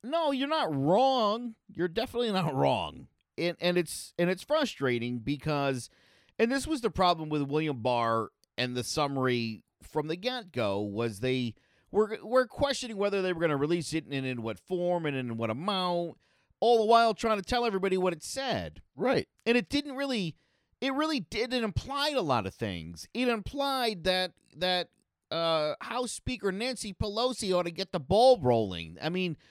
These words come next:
Speaker 1: a month after he released the report, he went on T V and basically said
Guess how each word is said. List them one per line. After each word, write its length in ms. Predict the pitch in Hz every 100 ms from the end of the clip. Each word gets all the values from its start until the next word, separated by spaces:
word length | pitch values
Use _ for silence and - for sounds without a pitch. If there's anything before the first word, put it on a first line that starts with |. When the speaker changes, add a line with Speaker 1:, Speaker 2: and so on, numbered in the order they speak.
| _ _ _ 180
Speaker 1:
a 80 |
month 480 | 180 180 240 285 - -
after 400 | 214 226 233 220
he 180 | 196 214
released 400 | 196 214 240 175
the 80 | 202
report, 300 | - 240 220
he 80 | 175
went 220 | 226 233
on 100 | 214
T 240 | - 208
V 300 | 190 247 233
and 160 | 156 120 -
basically 680 | 220 254 208 233 - 254 233
said 600 | - 262 240 127 123